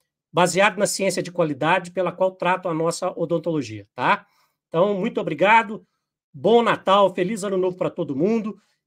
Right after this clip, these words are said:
pra vocês também, web espectadoras e web espectadores. Esse é o nosso último, é, a nossa última live, tá certo?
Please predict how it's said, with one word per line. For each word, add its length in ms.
pra 140
vocês 480
também, 220
web 260
espectadoras 680
e 60
web 200
espectadores. 800
Esse 220
é 60
o 20
nosso 580
último, 680
é, 840
a 60
nossa 280
última 260
live, 460
tá 100
certo? 360